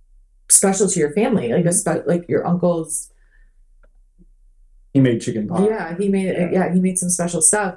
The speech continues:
Speaker 2: Yeah.
Speaker 1: And, um, to allow that space for people to come from out of town to come be with the family and, and just welcome them in from their journey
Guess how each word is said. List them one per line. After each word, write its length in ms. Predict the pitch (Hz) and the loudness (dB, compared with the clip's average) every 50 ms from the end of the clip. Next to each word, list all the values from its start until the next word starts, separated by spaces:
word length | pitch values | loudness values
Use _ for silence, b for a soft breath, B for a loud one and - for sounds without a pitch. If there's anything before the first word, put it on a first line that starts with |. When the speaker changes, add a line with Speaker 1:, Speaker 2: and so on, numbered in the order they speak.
| - - | -10 -10
Speaker 2:
Yeah. 240 | 123 120 113 117 - _ - | -8 -8 -8 -8 -12 _ -4
Speaker 1:
And, 340 | - 202 196 196 185 185 185 | 0 2 2 4 4 2 2
um, 540 | 185 180 175 170 165 160 165 160 160 175 180 - _ - _ _ _ - - _ - _ _ - _ _ _ _ _ _ - - - _ _ - - | 2 0 0 -2 -4 -6 -8 -8 -10 -12 -14 -16 _ -20 _ _ _ -20 -20 _ -20 _ _ -20 _ _ _ _ _ _ -20 -20 -20 _ _ 2 2
to 260 | - 226 220 208 196 - | 4 4 4 4 4 2
allow 460 | 175 180 175 175 170 175 180 185 185 | 2 2 2 2 2 2 0 -2 0
that 200 | 180 180 - - | -2 -2 -2 -2
space 400 | - - 190 180 180 180 - - | -2 0 2 2 2 2 0 -2
for 460 | - 185 180 170 165 160 160 156 156 - | 0 0 2 2 2 2 0 -2 -2 -2
people 240 | 190 180 180 185 175 | -4 0 0 0 2
to 140 | 180 185 175 | 2 0 -2
come 360 | - 175 165 165 165 165 160 | -2 -2 -2 -2 0 -2 -2
from 180 | 160 - 175 151 | 0 0 0 0
out 140 | 135 151 | 0 -2
of 120 | 151 151 156 | -2 -2 -2
town 440 | 170 175 175 170 165 165 160 160 - | 0 0 0 0 0 -2 -4 -2 0
to 120 | - 185 | 0 0
come 280 | 180 - 175 165 165 151 | 0 0 0 0 0 2
be 120 | 165 165 | 2 0
with 140 | 151 151 - | 0 0 -2
the 80 | 156 | -4
family 540 | - - 175 165 160 160 160 156 156 156 - | 0 0 0 0 0 -2 -2 -2 -2 -2 -2
and, 340 | - - 165 156 156 156 - - - | -2 -4 -2 -2 -2 -4 -6 -8 -2
and 200 | 160 170 170 160 | -2 0 0 2
just 200 | 165 170 - - - | 2 2 2 2 2
welcome 760 | 180 170 160 165 143 131 165 175 - 190 180 175 165 160 - - | 0 2 2 2 2 0 0 0 2 2 4 2 2 -2 -6 -6
them 320 | 165 147 143 147 165 175 170 | -6 -4 -2 0 0 0 0
in 380 | - - 185 185 190 202 196 | 2 2 2 4 4 2 0
from 200 | - 202 196 185 | 0 2 2 4
their 160 | 185 190 190 | 4 4 4
journey 560 | 190 180 185 185 190 196 214 226 247 262 247 | 2 2 2 2 2 4 4 4 2 2 -2